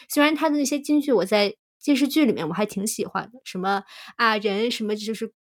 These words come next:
如果哭着还能吃下去这个饭，什么以后人生就会怎么怎么样，就类似这种，然后就是可以，就能说出来好几句的这种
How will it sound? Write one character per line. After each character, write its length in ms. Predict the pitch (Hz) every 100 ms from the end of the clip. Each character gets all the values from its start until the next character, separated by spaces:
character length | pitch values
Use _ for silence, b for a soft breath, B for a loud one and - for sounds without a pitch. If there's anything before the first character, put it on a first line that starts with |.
| 214
如 80 | 254
果 100 | 247
哭 280 | 240 311 311
着 120 | 262
还 120 | 240
能 120 | 233
吃 140 | 247 262
下 160 | 254
去 220 | 240 247 214
这 120 | 247
个 140 | 233
饭， 400 | 220 262 240 214
什 100 | 202
么 120 | 220
以 120 | 233 190
后 300 | 254 233 202
人 180 | 190
生 240 | 220 240 233
就 120 | 226
会 160 | 226 208
怎 120 | 175
么 80 | 202
怎 100 | 208
么 60 | 160
样， 180 | 233 233
就 120 | 269
类 140 | 285
似 180 | 285 269
这 100 | 247
种， 160 | 214 185
然 100 | 190
后 60 | 202
就 120 | 240
是 140 | 226
可 160 | 208 226
以， 320 | 202 180 - _ B -
就 100 | 202
能 120 | 214
说 160 | 254
出 100 | 247
来 140 | 220 202
好 120 | 214
几 140 | 185
句 160 | 180 220
的 80 | 185
这 120 | 196
种 120 | 185